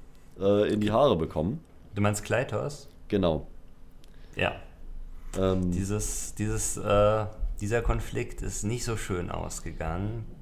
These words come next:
Speaker 2: Das war in Baktra gewesen. Und, äh, dann hat er im Zorn eben Kleitos erschlagen.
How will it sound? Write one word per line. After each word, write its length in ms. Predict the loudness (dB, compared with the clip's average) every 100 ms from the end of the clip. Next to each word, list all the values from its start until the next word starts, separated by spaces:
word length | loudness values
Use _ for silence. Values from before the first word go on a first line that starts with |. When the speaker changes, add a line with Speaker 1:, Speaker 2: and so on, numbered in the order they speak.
| -14 -12 -8
Speaker 2:
Das 200 | -4 0
war 140 | 0
in 360 | 0 -4 -6 -8 -10 -6
Baktra 580 | -6 -8 -10 -4 -4 -4
gewesen. 680 | -4 -4 -4 -2 -2 -2 -6 -14 -16 -16 -14 -12 -2
Und, 420 | 2 2 0 -2
äh, 300 | -2 0 -2 -6 -14 -8
dann 180 | -4 -2
hat 120 | -2
er 280 | -2 -4 -4
im 140 | -4
Zorn 520 | -4 -2 0 0 -2 -4
eben 380 | -4 -4 -4 -4
Kleitos 520 | -4 -4 -4 -8 -8
erschlagen. 640 | -8 -8 -8 -6 -6 -6